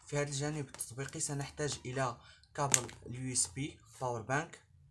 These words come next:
آه، متحكم ال أو إس بي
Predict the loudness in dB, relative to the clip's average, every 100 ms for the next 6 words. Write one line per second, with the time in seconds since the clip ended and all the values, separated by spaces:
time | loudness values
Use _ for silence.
0 | -20 -20 -20 -20 -20 _ -14 -6 -4 -4
1 | -4 -6 -6 -6 -4 -6 -4 -8 -4 0
2 | 0 0 -2 -4